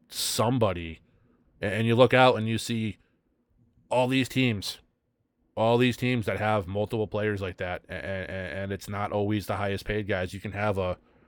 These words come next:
you can have a firecracker or a spark plug for the team that doesn't make forty million dollars a year. Oftentimes it isn't those guys. And, um, I, I just, I don't, I don't know where this team goes in the second half, but they, they did better not bringing in so many bad bullpen,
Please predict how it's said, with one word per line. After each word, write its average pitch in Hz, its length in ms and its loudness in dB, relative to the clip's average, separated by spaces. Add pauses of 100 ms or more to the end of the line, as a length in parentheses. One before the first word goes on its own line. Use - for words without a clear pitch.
(160)
you 135 140 -2
can 139 80 4
have 135 160 10
a 113 80 6
firecracker 120 760 6
or 104 60 2
a 98 40 -2
spark 120 360 2
plug 113 200 2
for 113 80 -6
the 107 120 -2
team 120 400 0 (920)
that 101 120 -2
doesn't 123 220 4
make 120 140 2
forty 113 280 2
million 104 240 -2
dollars 98 320 -2
a 82 40 -10
year. 95 240 -6 (140)
Oftentimes 104 500 -2
it - 80 -8
isn't 104 200 -8
those 78 180 -10
guys. 78 360 -10 (760)
And, 87 280 -6
um, 80 400 -6 (760)
I, 85 320 -4
I 95 60 -2
just, 92 200 -6
I 90 120 -6
don't, 92 180 -8 (120)
I 92 120 -4
don't 92 120 -4
know 95 100 0
where 87 120 -2
this 90 120 -6
team 98 200 -4
goes 92 260 0
in 98 60 -6
the 90 60 -4
second 92 300 -4
half, 92 300 -4
but 82 200 -4
they, 95 300 -2 (1300)
they 120 100 0
did 151 200 4
better 139 280 12
not 120 160 6
bringing 120 240 4
in 113 120 2
so 127 220 8
many 117 200 4
bad 104 420 2
bullpen, 101 540 -2